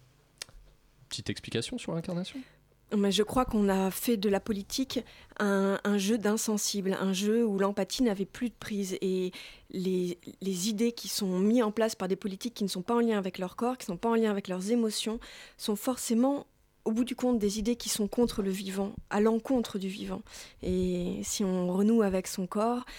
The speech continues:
Speaker 2: on renoue avec l'autre, on renoue avec... Euh, voilà. On peut pas faire une politique de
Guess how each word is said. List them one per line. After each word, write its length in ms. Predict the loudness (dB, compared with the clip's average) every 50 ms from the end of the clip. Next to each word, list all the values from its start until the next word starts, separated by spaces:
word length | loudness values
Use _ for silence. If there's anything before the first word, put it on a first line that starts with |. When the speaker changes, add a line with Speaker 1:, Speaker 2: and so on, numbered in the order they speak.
| -18 -18 -10 -4
Speaker 2:
on 160 | 0 0 2
renoue 320 | 4 4 4 4 4 4
avec 280 | 2 2 0 -2 -6 -6 _ _ _ -8 -6 -4
l'autre, 420 | -2 -2 -2 -2 -2 -4 -4 -4
on 120 | -4 -2
renoue 300 | 0 0 2 2 2 2
avec... 360 | 0 0 -2 -4 -6 -6 -6 -8
Euh, 320 | -6 -6 -4 -4 -4 -6 -8 -10 -12 -16 -16 -16 -16 -18 -20 -20 -18 _ -6
voilà. 240 | -4 -4 -4 -4 -6 -6
On 60 | -4
peut 100 | 0 0
pas 240 | 2 2 2 2 2
faire 220 | 2 0 0 2 2
une 80 | 0
politique 340 | 0 -2 -4 -4 -4 -4 -4
de 320 | -2 -2 -2 -2 -4 -6